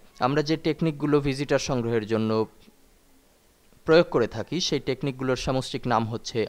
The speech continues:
off page optimization। সময়ের সবচেয়ে বড় ভিজিটর কানেক্টেড সাইট Facebook, অর্থাৎ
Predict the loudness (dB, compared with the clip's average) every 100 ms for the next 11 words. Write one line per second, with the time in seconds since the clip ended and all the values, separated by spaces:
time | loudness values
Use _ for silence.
0 | -2 -2 0 -2 -2 -6 -8 -6 -6 -6
1 | -8 -10 -10 -14 -18 -20 _ _ _ -20
2 | -20 -20 -20 -20 -20 -20 -20 -20 -20 -2
3 | 6 8 8 6 2 4 4 4 6 8
4 | 8 6 2 -4 -20 _ _ _ _ _
5 | _ _ _ _ 0 2 2 4 4 4
6 | 0 -2 -6 -8 -6 -2 -2 -4 -12 -14
7 | _ -8 2 2 2 -2 -2 -2 -12 -20
8 | _ _ _ -20 _ _ _ _ 0 0
9 | 2 0 0